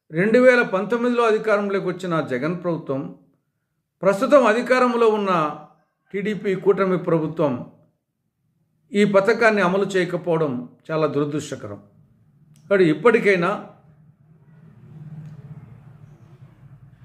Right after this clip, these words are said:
బాలికల పట్ల, బాలికల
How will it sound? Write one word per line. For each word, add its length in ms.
బాలికల 480
పట్ల, 220
బాలికల 500